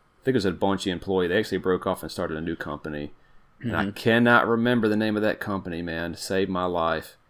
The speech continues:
Speaker 1: But it was, uh, oh, I'm just thinking out loud here, and I'm stalling out.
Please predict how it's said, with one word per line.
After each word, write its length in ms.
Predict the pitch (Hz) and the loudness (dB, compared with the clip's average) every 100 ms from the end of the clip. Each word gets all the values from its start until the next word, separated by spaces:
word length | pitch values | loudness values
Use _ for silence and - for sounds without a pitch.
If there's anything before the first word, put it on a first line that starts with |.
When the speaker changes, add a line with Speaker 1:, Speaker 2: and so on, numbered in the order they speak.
| _ _ _ _ _ - | _ _ _ _ _ -2
Speaker 1:
But 160 | 92 | 0
it 120 | 87 - | 0 0
was, 320 | 85 82 - | -2 -2 -2
uh, 300 | 82 78 - | -2 -2 -4
oh, 200 | 92 95 | -2 0
I'm 120 | 90 85 | 0 -2
just 140 | - | -4
thinking 240 | 90 80 | -6 -4
out 140 | 78 60 | -4 -2
loud 260 | 80 80 85 | -2 -2 -2
here, 200 | 73 76 | -4 -4
and 80 | |
I'm 120 | 78 71 | -6 -10
stalling 460 | - 82 78 76 | -4 -2 -2 -4
out. 320 | 76 71 - | -4 -6 -8